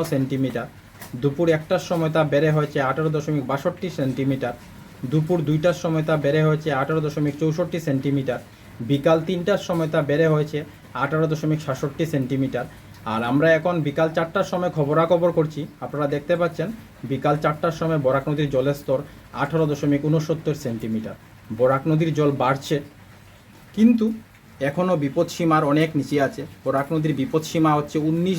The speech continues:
দশমিক তিরাশি সেন্টিমিটার। আমি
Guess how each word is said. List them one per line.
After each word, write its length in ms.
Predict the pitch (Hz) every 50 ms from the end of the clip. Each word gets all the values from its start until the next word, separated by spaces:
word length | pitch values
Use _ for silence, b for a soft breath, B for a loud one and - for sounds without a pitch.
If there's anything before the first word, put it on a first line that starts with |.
| 143 139
দশমিক 340 | 143 139 165 151 151 143 143 -
তিরাশি 360 | 160 156 160 156 156 160 156
সেন্টিমিটার। 640 | 156 - 120 113 110 110 101 104 101 - 92 87 - - - - - - - - - - - - - - - - - - - - - - - - - - - - - - - - - - - - - - - - - - - - - - - - - - - - - - - - - - - - - 131
আমি 180 | 127 131 127